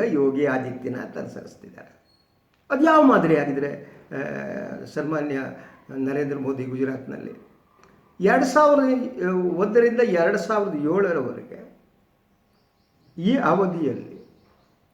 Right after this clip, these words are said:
ಗುಜರಾತ್ನಲ್ಲಿ ಸಾಕಷ್ಟು ಕೋಮುಗಲಭೆಗಳು ನಡೆದು, ಹತ್ಯೆಗಳು ನಡೆದು, ಹಿಂಸಾಚಾರ ಆಯಿತು, ಸಾವಿರಾರು ಜನ ಸತ್ತರು. ಆದರೆ ಎರಡು ಸಾವಿರದ ಏಳರಿಂದ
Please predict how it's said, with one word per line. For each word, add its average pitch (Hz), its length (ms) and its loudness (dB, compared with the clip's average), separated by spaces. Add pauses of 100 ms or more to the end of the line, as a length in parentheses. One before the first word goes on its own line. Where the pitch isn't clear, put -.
(180)
ಗುಜರಾತ್ನಲ್ಲಿ 190 920 2
ಸಾಕಷ್ಟು 185 880 -6
ಕೋಮುಗಲಭೆಗಳು 147 640 -2
ನಡೆದು, - 720 -14 (1500)
ಹತ್ಯೆಗಳು 147 400 -8
ನಡೆದು, - 520 -14 (480)
ಹಿಂಸಾಚಾರ 143 640 -6
ಆಯಿತು, - 720 -18 (300)
ಸಾವಿರಾರು 143 920 -6
ಜನ - 220 -10
ಸತ್ತರು. - 540 -18 (960)
ಆದರೆ 180 220 -2
ಎರಡು 156 320 0
ಸಾವಿರದ 160 480 -2
ಏಳರಿಂದ 139 640 -2